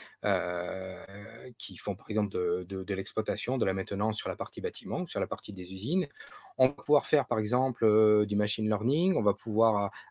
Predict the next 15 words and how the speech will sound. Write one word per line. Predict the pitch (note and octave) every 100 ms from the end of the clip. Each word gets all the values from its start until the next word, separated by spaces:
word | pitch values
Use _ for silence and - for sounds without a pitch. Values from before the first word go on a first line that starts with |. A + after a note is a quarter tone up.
| -
à, | A#2 G#2 G#2+ A2+
vouloir | A2 A2+ A2+
accéder | A#2+ - C3
à | B2
nos | A2+
modèles | A2+ A#2 B2 B2+
aussi, | G#2 - B2 A#2+
heu, | G#2 F#2+ F#2+
via | F#2+ G#2
un | G#2
mode | G#2+ G#2
de |
réalité | F#2+ F#2 G2 A2+
augmentée | G2+ G2+ G2 - G#2+
mixte, | G#2+ D#3 G3 -